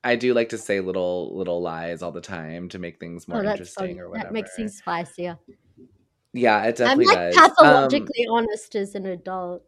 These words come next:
Speaker 2: I, it makes me laugh now to imagine standing up and just telling, like, huge lies in front of my whole class. But my friends knew I was bullshitting, so it's fine, I think.
Speaker 1: <laughs>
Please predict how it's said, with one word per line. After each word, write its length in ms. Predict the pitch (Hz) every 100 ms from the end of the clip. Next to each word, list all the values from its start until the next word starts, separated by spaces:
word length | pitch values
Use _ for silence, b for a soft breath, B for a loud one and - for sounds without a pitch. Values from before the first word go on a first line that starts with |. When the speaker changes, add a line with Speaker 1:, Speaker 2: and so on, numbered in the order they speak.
| _
Speaker 2:
I, 240 | 202 214 -
it 200 | - 214
makes 260 | 220 220 220
me 140 | 269
laugh 300 | 220 185 190 190
now 160 | 175 170
to 120 | 202
imagine 400 | 185 170 190 185
standing 400 | _ 170 170 175
up 60 | -
and 80 | 170
just 220 | 180 -
telling, 280 | 185 175 175
like, 120 | -
huge 380 | - 196 180 -
lies 320 | 175 180 175
in 100 | 196
front 200 | - 208
of 40 |
my 160 | 202 202
whole 180 | 202 190
class. 280 | - - 202 381 381 -
But 100 | 381
my 160 | 403
friends 340 | 415 302 339 277
knew 200 | 254 269
I 60 |
was 100 | 262
bullshitting, 600 | - 208 214 214 185 175 135
so 140 | -
it's 220 | - -
fine, 380 | _ - 170 - 233
I 40 |
think. 260 | - 214 - - - - B B B B
Speaker 1:
<laughs> 200 | 208 170